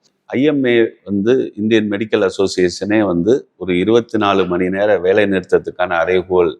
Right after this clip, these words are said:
என்பது விடுத்தது. அநேகமா இன்னைக்கு எல்லா மாநிலங்கள்லயும் இருக்கக்கூடிய மருத்துவர் சங்கங்கள், மருத்துவக் கல்லூரி மாணவர்கள், அஹ், இந்த போராட்டத்தை வந்து, அஹ், முன்னெடுத்திருக்காங்க. ஒரு நீதி கிடைக்கிற வரை இந்த போராட்டம்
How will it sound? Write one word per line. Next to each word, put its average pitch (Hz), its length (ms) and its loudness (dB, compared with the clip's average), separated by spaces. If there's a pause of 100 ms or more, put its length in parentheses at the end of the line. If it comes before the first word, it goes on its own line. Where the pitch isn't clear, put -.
(100)
என்பது 87 500 0
விடுத்தது. 82 540 -2 (600)
அநேகமா 139 280 -2
இன்னைக்கு 113 300 0
எல்லா 135 600 2
மாநிலங்கள்லயும் 120 720 2
இருக்கக்கூடிய 95 540 -2 (580)
மருத்துவர் 101 500 0
சங்கங்கள், 95 520 -2
மருத்துவக் 107 480 0
கல்லூரி 92 360 2
மாணவர்கள், 98 600 0 (640)
அஹ், 90 160 0
இந்த 95 240 0
போராட்டத்தை 104 560 0
வந்து, 92 300 0 (760)
அஹ், 87 180 -2
முன்னெடுத்திருக்காங்க. 95 880 -2
ஒரு 101 160 -2
நீதி 110 360 0
கிடைக்கிற 98 380 -2
வரை 104 200 0
இந்த 87 160 -4
போராட்டம் 87 600 -2